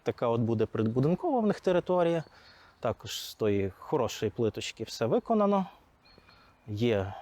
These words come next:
місце для відпочинку між деревами, лавочки, є от ті чорні стовпчики, які не даватимуть нечимнюхам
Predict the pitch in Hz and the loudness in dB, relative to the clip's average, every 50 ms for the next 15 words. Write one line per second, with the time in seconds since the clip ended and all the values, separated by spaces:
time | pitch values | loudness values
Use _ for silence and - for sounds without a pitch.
0 | - - 113 104 - - - 110 107 110 110 113 - - 180 - - - 330 302 | -6 -4 -4 -4 -4 -6 -6 -4 0 2 0 0 0 0 -2 -2 0 0 0 -2
1 | 262 - - 247 226 220 202 175 165 185 170 175 160 147 139 147 160 196 262 277 | -2 -2 -2 0 2 2 2 2 2 2 2 4 2 2 2 2 2 2 2 2
2 | 262 233 226 - - - - 160 139 120 113 117 113 107 104 - - 120 110 - | 2 2 0 -2 -2 -6 -2 -2 0 2 2 2 2 2 0 -2 -2 -6 -4 -2
3 | - - 123 113 120 117 117 117 _ - - - - - - - - - - 214 | 0 0 0 2 2 0 -2 -2 _ -14 -20 -20 -20 -20 -20 -16 -12 -4 0 0
4 | 233 240 - - - 220 208 - 220 202 185 - - - - 156 151 - - 175 | 0 0 0 -2 -4 -4 -4 0 -2 -2 -2 -4 -14 -12 -8 -8 -8 -2 -2 -2
5 | 160 - - - 123 110 113 135 156 156 147 156 151 151 - 143 135 131 - - | -2 -4 -6 -6 -2 0 0 2 2 2 2 2 0 0 -2 -2 -2 -4 -4 -6
6 | - _ - _ - - - - - - _ _ _ _ - 131 160 175 - - | -12 _ -20 _ -20 -20 -20 -20 -20 -20 _ _ _ _ -2 0 2 2 2 4
7 | 208 185 185 190 185 175 - 202 180 170 160 135 | 4 4 6 4 4 4 4 4 4 4 2 0